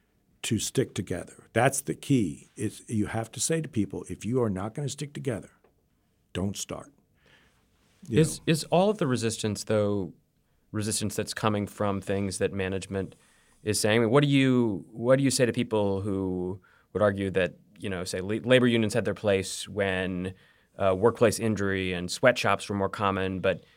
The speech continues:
Speaker 2: but now they just get in the way of economic prosperity? I mean, that, that must be an
Speaker 1: Right.
Speaker 2: argument that a lot of people have internalized or, or, or, or believe in one way or another.
Speaker 1: Well, I, I think there's, yeah,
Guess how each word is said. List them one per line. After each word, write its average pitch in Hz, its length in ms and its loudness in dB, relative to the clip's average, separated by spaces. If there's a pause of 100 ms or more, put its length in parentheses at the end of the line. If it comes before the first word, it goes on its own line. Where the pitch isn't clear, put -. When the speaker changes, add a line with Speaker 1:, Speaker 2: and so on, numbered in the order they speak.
(300)
Speaker 2:
but - 120 2
now 104 160 6
they 98 100 4
just 87 180 -6
get 127 120 2
in 110 60 2
the 107 60 4
way 101 160 6
of 95 80 4
economic 95 380 0
prosperity? 95 420 0
I - 40 -6
mean, 113 80 0
that, - 400 -2
that 147 160 6
must 143 180 2
be 143 60 0
an 117 80 4
Speaker 1:
Right. - 60 8
Speaker 2:
argument 117 180 2
that 117 80 6
a - 20 4
lot 107 100 4
of 101 40 -2
people 107 200 -4
have 98 80 -4
internalized 104 560 2
or, 95 100 2
or, 101 160 0
or, 101 320 -4
or 101 60 -6
believe 107 360 -2
in 92 80 -8
one 92 100 -10
way 92 100 -12
or 90 40 -10
another. 90 320 -12 (420)
Speaker 1:
Well, 185 240 10
I, 170 180 8
I 156 120 6
think 220 200 6
there's, 151 280 4 (160)
yeah, 135 240 8